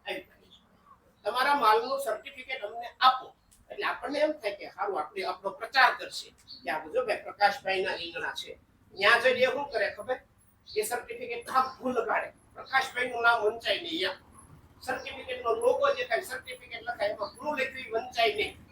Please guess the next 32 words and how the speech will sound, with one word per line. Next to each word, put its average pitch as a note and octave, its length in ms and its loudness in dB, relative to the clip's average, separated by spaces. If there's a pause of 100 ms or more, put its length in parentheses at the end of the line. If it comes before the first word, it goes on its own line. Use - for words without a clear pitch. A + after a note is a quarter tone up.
(380)
ટીંગાડી D4+ 460 4
અને A#3+ 320 -2
એ A#3 200 -2
પી - 100 -10
એમ C4 120 -4
સી - 160 -10
નો A3+ 140 -4
માલ A3+ 220 4
લાવી A3+ 280 2
લાવીને E3 300 -2
વેચે. - 260 -6 (1600)
એટલે C4 460 0 (960)
અઢાર B3 560 8
ખોટા A#3 460 0
ને A3 100 -6 (120)
બે A3 120 6 (260)
હાચા A#3+ 400 2
વાળા A#3 300 4
હતા B3 180 -4
ને, A3+ 140 -8
બીજે - 360 -4
વાર A#3 200 4
જાય A#3 240 6
ત્યાં G#3 220 2
અડધું B3+ 260 -6
જ - 100 -14
વેચાય, G#3+ 360 -4
ત્રીજે - 300 -8
વાર A3+ 200 6
જાય A#3+ 180 -2
તો - 80 -8 (120)
આખો - 260 2